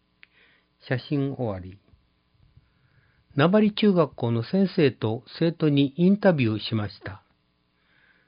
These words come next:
名張中学校三年一組担当、学年主任、西山雄平先生。紙教材とタブレットのいいとこ取りをしながら、活用する場面や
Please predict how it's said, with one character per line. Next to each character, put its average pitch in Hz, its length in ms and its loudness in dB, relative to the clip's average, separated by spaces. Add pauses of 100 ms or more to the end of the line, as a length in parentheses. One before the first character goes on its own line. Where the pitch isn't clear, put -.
(480)
名 135 120 2
張 180 200 2
中 170 220 0
学 131 200 0
校 113 200 -6
三 185 260 0
年 170 140 4
一 135 200 -2
組 151 280 0
担 104 240 -4
当、 107 300 -8 (100)
学 127 220 -2
年 151 200 2
主 143 160 -2
任、 104 240 0 (440)
西 147 260 -2
山 160 320 2
雄 156 240 0
平 139 340 -2
先 107 320 -4
生。 104 180 -10 (1700)
紙 208 260 4
教 208 220 2
材 117 180 0
と 107 140 -6
タ 147 160 -2
ブ 175 140 2
レ 180 80 2
ッ - 20 -2
ト 135 200 -2
の 110 260 0
い 151 160 0
い 175 40 -4
と 208 120 2
こ 208 120 4
取 196 200 4
り 202 40 4
を 196 100 4
し 196 160 -2
な 180 140 2
が 170 120 2
ら、 165 200 -2 (480)
活 175 300 -2
用 185 160 4
す 196 140 0
る 180 160 4
場 170 140 4
面 147 240 4
や 113 220 -4